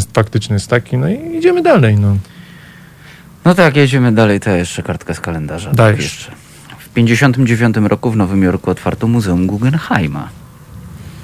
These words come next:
Speaker 1: Sztuka.
Speaker 2: Sztuka. Sztuka
Speaker 1: <laughs>
Speaker 2: wysoka.
Speaker 1: Mogę rzucać takie, <laughs> wiesz, takie fiszki takie, co to znaczy sztuka?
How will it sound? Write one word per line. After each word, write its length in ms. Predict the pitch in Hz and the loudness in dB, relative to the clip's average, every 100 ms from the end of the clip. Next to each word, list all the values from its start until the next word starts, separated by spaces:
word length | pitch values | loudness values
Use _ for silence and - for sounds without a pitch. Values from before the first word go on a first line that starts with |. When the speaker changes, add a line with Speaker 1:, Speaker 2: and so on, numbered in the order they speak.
| - - - | -20 -20 -16
Speaker 1:
Sztuka. 440 | - - 110 - - - - - | -6 0 2 2 -2 -6 -20 -14
Speaker 2:
Sztuka. 580 | - - 110 - 90 90 - - - - - | -10 -2 -2 0 -2 -2 -8 -20 -18 -4 0
Sztuka 260 | - 156 117 | 4 6 4
Speaker 1:
<laughs> 60 | 113 | 0
Speaker 2:
wysoka. 460 | - 82 87 90 - | -4 -8 -8 -6 0
Speaker 1:
Mogę 180 | 139 143 | 4 6
rzucać 320 | 160 151 123 | 6 4 2
takie, 200 | 123 - 170 147 | 0 2 2 4
<laughs> 100 | 139 | 2
wiesz, 120 | 120 | 0
takie 200 | 127 131 - - 107 | 0 0 -2 -14 -8
fiszki 340 | - 143 - 117 | -2 -2 0 -4
takie, 240 | 107 113 | -4 -4
co 140 | 107 - | -2 0
to 120 | 123 | 2
znaczy 340 | 117 104 101 90 | 2 2 -2 -6
sztuka? 480 | - - 110 - 107 | -10 -6 -4 0 0